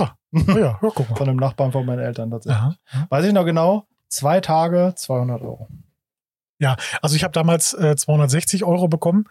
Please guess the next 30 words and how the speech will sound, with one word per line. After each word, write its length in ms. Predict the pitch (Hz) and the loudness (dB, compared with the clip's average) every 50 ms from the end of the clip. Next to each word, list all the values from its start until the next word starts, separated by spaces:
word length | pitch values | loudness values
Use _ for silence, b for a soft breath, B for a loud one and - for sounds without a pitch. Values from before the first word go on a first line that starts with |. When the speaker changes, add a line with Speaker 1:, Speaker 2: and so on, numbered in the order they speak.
| B B | B B
Speaker 2:
Ja. 120 | 143 131 127 | -8 -8 -4
Speaker 1:
für 140 | 131 160 | -2 0
die 80 | 151 156 | 0 2
ganze 300 | 147 151 160 - - 135 | 2 0 0 0 0 0
Woche, 200 | 143 147 - 120 | 0 0 0 0
ne? 180 | 113 127 143 - - | 0 -2 -4 -4 -6
Speaker 2:
Ja. 240 | - 131 120 113 107 _ b b b b b b b b b | -8 -6 -6 -8 -10 _ b b b b b b b b b
Speaker 1:
Also 120 | 143 143 | 0 2
ganze 300 | 135 156 165 - 185 160 | 2 2 2 2 2 0
Woche 240 | 170 170 - 175 156 | 0 0 0 0 0
wirklich 440 | 170 - 175 175 160 - - 180 254 - _ _ | 0 0 0 0 0 -2 -6 -8 -10 -14 _ _
gecuttet 440 | - 170 - - 170 160 - 170 165 | -8 -6 -4 -4 -4 -2 -2 -2 0
und 160 | 190 165 170 | 2 2 2
gefinisht 460 | 156 180 - - 170 160 156 156 - | 2 2 0 2 2 2 2 2 0
Speaker 2:
Ja. 80 | 151 147 | 0 2
Speaker 1:
und 260 | 156 165 170 156 - | 4 4 4 4 2
das 160 | 151 147 - | 0 0 2
noch 160 | - 156 151 151 | 2 2 2 2
und 180 | 185 175 165 - | 2 0 2 2
dies 200 | 151 147 143 - | 2 2 2 2
und 140 | 175 156 139 | 0 0 2
das. 140 | 139 139 - B B B B B | 0 -2 -2 B B B B B
Und 160 | B 160 143 | B 0 2
damals 260 | 165 180 202 202 - - | 2 2 2 0 0 -2
gab's 200 | 180 - - - | -2 -2 0 0
ja 80 | 214 | 0
auch 120 | 170 156 - | 0 0 -2
keine 200 | - 180 175 175 | 0 0 0 0
Keramikbeschichtung. 880 | - 156 143 170 240 254 233 - - 135 - 135 120 - 131 113 107 - _ - | 0 0 0 2 2 2 2 0 0 -2 -2 -2 -4 -4 -4 -6 -6 -8 _ -4
Speaker 2:
Nö. 240 | 135 131 120 107 | -2 -2 -2 -2